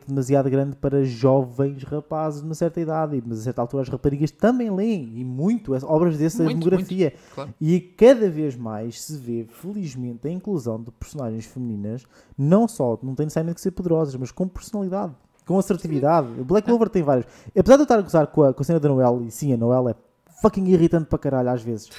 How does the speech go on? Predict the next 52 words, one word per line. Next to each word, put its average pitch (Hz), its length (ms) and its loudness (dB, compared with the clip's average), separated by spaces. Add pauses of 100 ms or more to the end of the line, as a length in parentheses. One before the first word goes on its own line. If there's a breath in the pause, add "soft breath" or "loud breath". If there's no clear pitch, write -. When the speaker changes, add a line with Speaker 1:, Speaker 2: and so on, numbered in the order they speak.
Speaker 1:
Ela 151 100 2
consegue 170 280 -2
ser 151 100 0
Speaker 2:
<laughs> - 80 -8
Speaker 1:
bué 156 140 0
irritante. 131 360 -4 (440 loud breath)
A 262 80 8
progressão 269 340 -2
dela 151 220 2
é - 20 -2
muito 180 240 -2
interessante, 180 460 -8
sobretudo 180 300 -8
na 180 40 -4
cena 175 220 -4
do 156 160 0
arco, 147 180 2
Speaker 2:
Ah. 269 140 -12
Speaker 1:
quando 156 160 -4
é 170 80 0
a 160 40 -4
parte 151 220 -8
do, 139 440 -8
da 143 40 -10
cena 151 220 -4
dos 127 240 -2
elfos, 120 400 -4 (880)
e 147 80 2
a - 20 6
liga-, 151 220 4
quando 151 260 0
ela 147 100 6
basicamente 139 420 0 (120)
percebe-se - 380 0
qual 143 160 2
é 135 40 -4
que 139 100 -6
é 131 160 -2 (520 soft breath)
a 135 60 -4
ligação 139 500 0
dela 135 300 2
com - 100 -4
a 143 60 -2
mãe, 185 280 2
e 156 40 0
porque 139 160 -4
é 135 40 0
que - 80 -10
o 139 40 -2
Nozel 131 340 0
basicamente 131 500 -4
é, 120 200 0